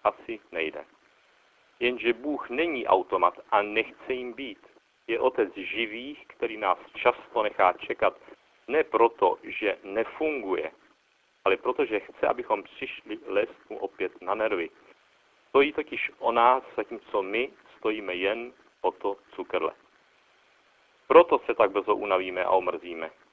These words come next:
Má to s námi prostě těžké. Jeden židovský rabín přirovnal Hospodina k chlapci, který šel hrát s ostatními na schovávanou.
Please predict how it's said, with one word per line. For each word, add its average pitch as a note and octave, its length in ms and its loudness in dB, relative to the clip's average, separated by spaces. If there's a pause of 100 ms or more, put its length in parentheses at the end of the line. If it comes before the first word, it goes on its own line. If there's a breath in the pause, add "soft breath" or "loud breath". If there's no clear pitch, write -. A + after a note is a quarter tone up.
(500)
Má G#2+ 160 6
to - 140 -6
s - 100 -20
námi G2 240 0
prostě - 360 -10
těžké. - 520 -6 (880)
Jeden D#3 260 4
židovský D3 500 0
rabín B2+ 500 4
přirovnal B2 480 2
Hospodina A#2 520 -2
k - 100 -12
chlapci, - 420 0
který A#2 300 -6
šel G2 280 -2
hrát A2 360 6
s - 40 -14
ostatními A#2 520 -8
na G#2+ 80 -2
schovávanou. F2 760 2